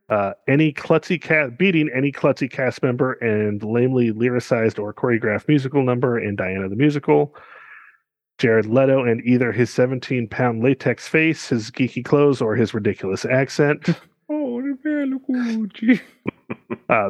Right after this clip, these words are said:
Speaker 1: Ben Platt and any other character who acts like Platt singing twenty-four seven is normal.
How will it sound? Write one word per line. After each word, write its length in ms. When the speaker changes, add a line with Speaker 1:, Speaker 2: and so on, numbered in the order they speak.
Speaker 1:
Ben 200
Platt 300
and 240
any 240
other 220
character 420
who 140
acts 260
like 240
Platt 320
singing 340
twenty-four 460
seven 340
is 200
normal. 640